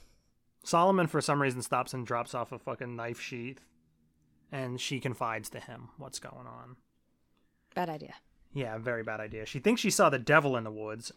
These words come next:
Speaker 1: She's blaming herself for this. She did see the devil in the woods.
Speaker 2: Mm-hmm.
Speaker 1: He's going to fucking parlay with Thomas. Not Thomas. Solomon.
Speaker 2: Solomon.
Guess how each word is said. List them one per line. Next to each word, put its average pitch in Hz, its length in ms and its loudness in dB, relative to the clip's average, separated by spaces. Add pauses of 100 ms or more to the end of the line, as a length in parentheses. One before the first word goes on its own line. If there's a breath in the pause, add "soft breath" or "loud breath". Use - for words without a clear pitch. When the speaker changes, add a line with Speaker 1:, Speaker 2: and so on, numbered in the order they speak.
(100)
Speaker 1:
She's 131 200 -4
blaming 151 240 4
herself 131 320 4
for 117 80 -6
this. 107 300 -8
She - 180 -6
did 156 240 6
see 139 100 0
the 117 100 -4
devil 107 280 -2
in 107 80 -6
the 107 40 -6
woods. 107 320 -2
Speaker 2:
Mm-hmm. 208 180 -6
Speaker 1:
He's 123 180 -2
going 127 200 4
to 117 60 -4
fucking 117 760 -2 (360)
parlay 127 400 6
with 107 160 -6
Thomas. 131 580 -2 (160)
Not 135 200 -2
Thomas. 107 440 -10 (140)
Solomon. 131 280 0
Speaker 2:
Solomon. 147 340 2